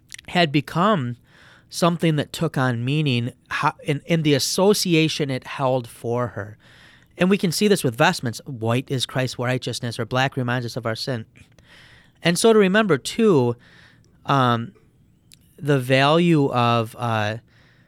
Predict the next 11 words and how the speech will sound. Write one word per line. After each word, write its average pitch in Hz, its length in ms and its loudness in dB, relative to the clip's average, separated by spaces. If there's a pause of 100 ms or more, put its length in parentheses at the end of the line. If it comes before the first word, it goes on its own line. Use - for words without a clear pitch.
(520)
assessing 170 800 0
how 165 380 2
these 165 240 2
things 139 360 -2
ought 131 280 2
to 143 140 -2
apply 113 340 -2
to 113 220 -6
us, 107 280 -4 (380)
and 151 160 -2
maybe, 143 500 2